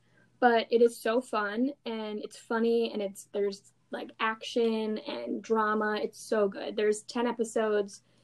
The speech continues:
They're all an hour long. Amazing. I've been, we watched it at, like, in a whole week. It was amazing. Um, movie. You know what I just watched recently? That is, like, one of my favorites. It's,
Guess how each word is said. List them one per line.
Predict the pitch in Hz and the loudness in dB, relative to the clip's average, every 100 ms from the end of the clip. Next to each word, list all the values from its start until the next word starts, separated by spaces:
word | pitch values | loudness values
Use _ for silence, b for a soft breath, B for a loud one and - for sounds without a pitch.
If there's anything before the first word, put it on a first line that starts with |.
| _ | _
They're | - 226 | 0 0
all | - 208 226 | 2 0 0
an | 214 | -6
hour | - 202 220 | -8 -6 -4
long. | 214 196 196 196 - _ - | -4 -4 -4 -6 -14 _ -8
Amazing. | 220 208 202 202 196 196 - _ _ _ _ _ | -4 -2 -2 -2 -2 -4 -12 _ _ _ _ _
I've | - 196 196 | -8 -6 -2
been, | 214 220 | -4 0
we | 240 | 2
watched | 226 208 214 - | 4 2 0 -2
it | 240 | 0
at, | 233 208 - - | 0 -4 -6 -8
like, | 240 - - | -8 -8 -10
in | 214 | -6
a | 196 | -4
whole | 208 196 | -2 -2
week. | 196 196 196 | -2 -6 -6
It | |
was | 196 196 | -6 -6
amazing. | 190 180 - - - b b b b b _ | -6 -6 -10 -16 -18 b b b b b _
Um, | 233 240 240 240 233 - | -2 0 0 0 -2 -4
movie. | 247 220 208 214 233 302 320 339 349 - _ _ _ _ - | -2 0 2 0 2 4 2 0 -6 -18 _ _ _ _ 4
You | 285 | 6
know | 294 | 6
what | 339 | 4
I | 392 | 0
just | 359 - | -2 -4
watched | 277 262 - | -4 -4 -2
recently? | 285 285 294 285 | -2 0 2 2
That | 269 247 | 2 -2
is, | 240 | -4
like, | 233 226 | -6 -6
one | 220 | -4
of | 220 | -4
my | 220 | -4
favorites. | 226 214 226 226 | -4 -4 -4 -4
It's, | 233 208 | -6 -8